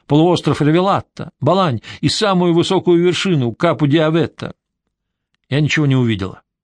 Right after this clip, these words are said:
Ничего. И снова уснула. С самого раннего утра кемпинг напоминал растревоженный курятник. Жандармы опрашивали туристов, скорее удивлённых, чем перепуганных,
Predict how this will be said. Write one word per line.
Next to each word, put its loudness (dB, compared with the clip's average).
Ничего. -2
И -2
снова 0
уснула. -4
С -6
самого 2
раннего 0
утра 0
кемпинг 0
напоминал 0
растревоженный 0
курятник. -2
Жандармы 2
опрашивали 0
туристов, -6
скорее 0
удивлённых, 2
чем -2
перепуганных, -2